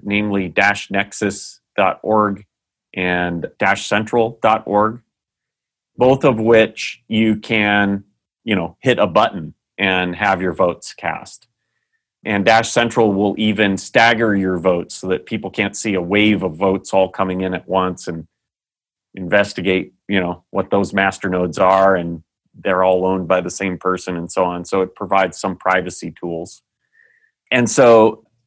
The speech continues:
those are very popular. We also have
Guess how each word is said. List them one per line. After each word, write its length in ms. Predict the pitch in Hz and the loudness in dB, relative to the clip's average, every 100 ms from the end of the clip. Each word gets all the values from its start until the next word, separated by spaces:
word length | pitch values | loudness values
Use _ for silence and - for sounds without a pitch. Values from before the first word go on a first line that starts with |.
| - | -12
those 340 | 113 131 147 | 2 4 6
are 100 | 160 | 4
very 260 | 123 123 160 | 4 4 4
popular. 680 | 160 127 151 110 87 78 - _ _ _ _ _ | 2 0 2 0 -2 -4 -10 _ _ _ _ _
We 160 | - 123 | -2 4
also 360 | 123 143 160 135 | 4 4 2 0
have 600 | 127 120 117 117 110 | 2 4 4 2 -2